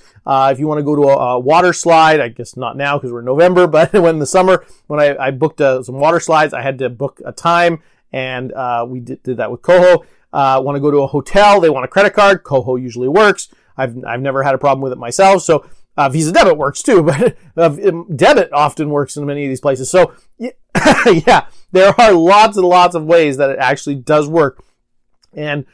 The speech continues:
so I have traveled, I have rented a car, I have done many, many of these things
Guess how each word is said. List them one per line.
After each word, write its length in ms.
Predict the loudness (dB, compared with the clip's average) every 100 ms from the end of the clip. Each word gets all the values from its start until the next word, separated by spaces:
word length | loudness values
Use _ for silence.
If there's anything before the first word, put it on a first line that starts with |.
| _
so 200 | -2 2
I 180 | 4 2
have 260 | 4 2 2
traveled, 640 | -2 2 2 4 4 2
I 80 | 2
have 160 | 0 -2
rented 260 | -4 -4
a 60 | -6
car, 500 | 0 4 6 6 4
I 100 | 2
have 140 | -2
done 240 | -2 -6 -6
many, 480 | -8 -4 0 2 2
many 200 | 2 0
of 80 | 0
these 200 | -4 -2
things 320 | -2 -2 -12